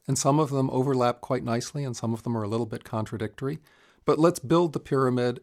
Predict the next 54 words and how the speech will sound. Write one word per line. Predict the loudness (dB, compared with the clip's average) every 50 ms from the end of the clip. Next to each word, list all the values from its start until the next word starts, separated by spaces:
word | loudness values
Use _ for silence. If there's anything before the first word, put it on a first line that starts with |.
| _ -6
and | -4 -4 -2
I | -2
think | -2 -4 -4 -2
we | 0 0
need | 0 0 0 -2
to | -6
start | -6 -4 0 0 2 2 2 0 -2
at | -4
the | -6 -8
first. | -6 -2 -2 -2 -2 -2 -6 -6
College | 0 2 2 2 2 0 -2 -4 -2
does | 0 2 2 2 0 0
need | 0 -2 -2 -2
to | -4
help | -2 -2 -2 -2 -2
you | -6 -8
professionally | -8 -8 -6 -4 -4 -4 -4 -6 -8 -8 -6 -6
with | -6 -8 -10 -12
your | -12
career. | -10 -10 -10 -10 -10 -10 -10 -8
It's | -8 -8 0
just | 2 2 2 2 4
too | 4 6 6
expensive | 6 4 0 -2 -2 -2 -2 -2 -4 -6 -6 -6 -8
to | -8 -6
go | -4 -4 -2 -2 -4
for | -6 -6 -6 -4 -4 -4 -6 -8 -10 -18 -20 _ _ -4
simply | -2 0 0 0 0 -2
improving | -2 -4 -4 -4 -4 -4 -4 -4 -6 -6
your | -6 -6
mind. | -6 -8 -8 -10 -12 -12 -10
You | -10 -8
should, | -6 -6 -6 -6 -8 -12 _ _ _ _ _ _ _ -8
if, | -6 -6 -6 -4
if | -4 -4 -2 2 2
you | 4 6
only | 6 6 8 8
want | 6 6 6 4 4
to | 4
improve | 2 0 0 -2 -2 0
your | 0 -2
mind, | -2 -2 -2 -2 -2 -2
sign | -2 0 0 0
up | -2 -4 -4
for | -6 -4 -4
a | -4
books | -2 -4 -4 -4 -4 -4
list | -4 -2 -2 -4 -4 -8 -10
or | -8
take | -6 -6 -6 -6 -8
a |
couple | -8 -10 -8 -6 -6 -4
evening | -4 -4 -4 -6 -6 -6
classes. | -6 -8 -8 -8 -8 -8 -8 -10 -10 -10 -12